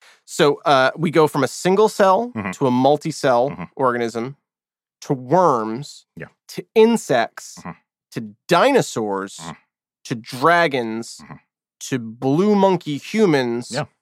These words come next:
Speaker 1: to a giant single-celled creature.
Speaker 2: Yeah, I think you got it.
Speaker 1: That, that's not how evolution works.
Speaker 2: But they
Speaker 1: Like,
Speaker 2: had an evolution consultant on set.
Speaker 1: uh,
Speaker 2: On set.
Speaker 1: yeah, so, like,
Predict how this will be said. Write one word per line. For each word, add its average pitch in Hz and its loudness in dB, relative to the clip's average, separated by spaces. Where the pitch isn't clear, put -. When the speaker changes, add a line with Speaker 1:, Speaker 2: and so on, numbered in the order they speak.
Speaker 1:
to 143 -4
a 131 0
giant 143 0
single-celled - -2
creature. - -12
Speaker 2:
Yeah, 113 0
I 107 0
think 120 -8
you 117 -6
got 127 2
it. - -20
Speaker 1:
That, 185 2
that's 160 -2
not 175 4
how 156 2
evolution 135 -2
works. - -6
Speaker 2:
But - -10
they 147 2
Speaker 1:
Like, 131 2
Speaker 2:
had 101 0
an 82 -4
evolution 78 -8
consultant - -10
on 65 -18
set. - -18
Speaker 1:
uh, 151 0
Speaker 2:
On 113 -12
set. - -8
Speaker 1:
yeah, 156 0
so, - -6
like, 151 0